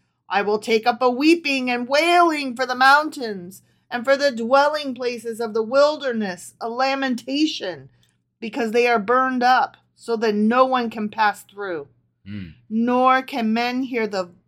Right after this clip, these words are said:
Speaker 1: voice of the cattle."
Speaker 2: <laughs>
Speaker 1: I, I am in my house, and I cannot hear the
Speaker 2: I,
Speaker 1: voice
Speaker 2: yes,
Speaker 1: of the cattle.
Speaker 2: I, right.
Speaker 1: And, and I am grateful for it.
Speaker 2: I, I mean, yeah.
Speaker 1: Sometimes I hear church bells, though.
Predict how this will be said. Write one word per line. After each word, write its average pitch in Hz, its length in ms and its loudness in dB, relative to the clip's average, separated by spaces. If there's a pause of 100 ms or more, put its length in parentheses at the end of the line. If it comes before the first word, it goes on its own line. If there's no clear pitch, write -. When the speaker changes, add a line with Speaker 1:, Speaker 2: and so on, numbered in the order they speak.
(120)
Speaker 1:
voice 240 520 0
of 196 120 -10
the 185 100 -10
cattle." 175 800 -6 (540)
Speaker 2:
<laughs> - 260 -12 (800)
Speaker 1:
I, 196 440 -2
I 208 300 2
am 214 220 0
in 196 200 0
my 190 220 2
house, 208 320 0
and 190 180 -6 (120)
I 214 220 0
cannot 214 420 -6
hear 185 160 -10
the 175 100 -4
Speaker 2:
I, 113 100 0
Speaker 1:
voice 180 180 -2
Speaker 2:
yes, 98 240 2
Speaker 1:
of 87 60 -12
the - 100 -14
cattle. 175 320 -6
Speaker 2:
I, 196 60 -10
right. 98 300 -4 (300)
Speaker 1:
And, 185 200 -16 (160)
and 196 180 -10
I 202 120 -4
am 208 140 -8
grateful 208 480 -10
for 233 220 -14
it. 175 240 -14
Speaker 2:
I, 117 140 -10
I 113 120 -10
mean, 117 200 -6
yeah. 110 340 -6
Speaker 1:
Sometimes 339 460 -10
I 339 80 -4
hear 233 180 -10
church 208 400 -18
bells, - 340 -20
though. - 280 -18